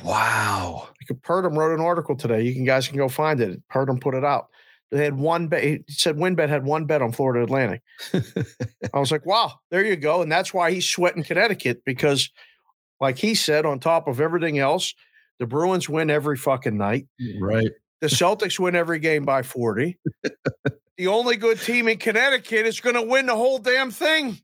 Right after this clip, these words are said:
Speaker 1: Most likely.
Speaker 2: Welcome
Speaker 1: Right.
Speaker 2: to sports betting, Massachusetts. Thank you.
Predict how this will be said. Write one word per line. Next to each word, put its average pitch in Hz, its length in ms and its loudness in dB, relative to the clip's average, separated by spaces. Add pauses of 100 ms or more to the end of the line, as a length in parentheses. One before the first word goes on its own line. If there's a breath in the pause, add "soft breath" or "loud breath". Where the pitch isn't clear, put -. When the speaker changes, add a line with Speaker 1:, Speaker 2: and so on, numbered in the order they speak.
(120)
Speaker 1:
Most 104 240 0
likely. 92 460 -4 (260)
Speaker 2:
Welcome 247 360 2
Speaker 1:
Right. 208 100 2
Speaker 2:
to - 60 2
sports - 340 -2
betting, 127 340 0
Massachusetts. 131 800 -2
Thank 220 260 0
you. 104 140 -6